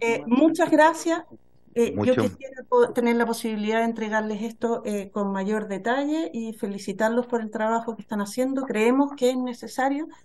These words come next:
Speaker 2: pero creemos que esta legislación se puede mejorar muchísimo, eh, y estamos, eh, muy disponibles para cualquier, eh, aporte que podamos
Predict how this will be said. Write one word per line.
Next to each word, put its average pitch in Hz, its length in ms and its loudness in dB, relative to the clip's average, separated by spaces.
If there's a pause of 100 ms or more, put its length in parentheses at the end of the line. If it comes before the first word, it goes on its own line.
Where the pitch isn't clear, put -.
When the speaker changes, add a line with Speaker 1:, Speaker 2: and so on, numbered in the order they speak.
(240)
Speaker 2:
pero 208 180 -2
creemos 220 320 0
que 240 100 -8
esta 240 160 -6
legislación 214 840 -6 (260)
se - 160 -6
puede 247 300 6
mejorar 233 580 0
muchísimo, 196 880 -6 (360)
eh, 190 380 -6
y 208 120 -2
estamos, 226 600 -2 (340)
eh, 202 280 -4
muy 220 260 0
disponibles 240 760 0
para 226 440 0 (120)
cualquier, 247 540 -2 (340)
eh, 214 320 -10
aporte 240 480 2
que 220 120 -8
podamos 202 580 -6